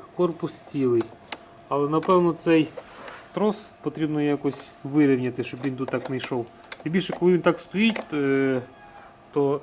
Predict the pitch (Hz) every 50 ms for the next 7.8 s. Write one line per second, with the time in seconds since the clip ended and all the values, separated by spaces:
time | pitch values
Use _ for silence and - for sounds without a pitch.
0 | - - 147 147 143 - 156 156 165 160 147 139 139 160 180 180 170 160 151 147
1 | - - - - - - - - 139 139 139 139 135 139 143 151 151 147 147 -
2 | 151 139 127 - - - - - - - - - - - - - - - - -
3 | - - - 139 139 151 147 131 - - - 131 131 131 123 120 123 127 123 123
4 | 123 120 117 - 120 120 - - - - - - - - - - - - - -
5 | - - - - - - - - - - - - - - 165 147 143 143 143 214
6 | - - - 208 190 175 170 160 151 - - - - - - - - - - -
7 | - - 160 160 147 147 156 151 156 147 143 143 - - 139 123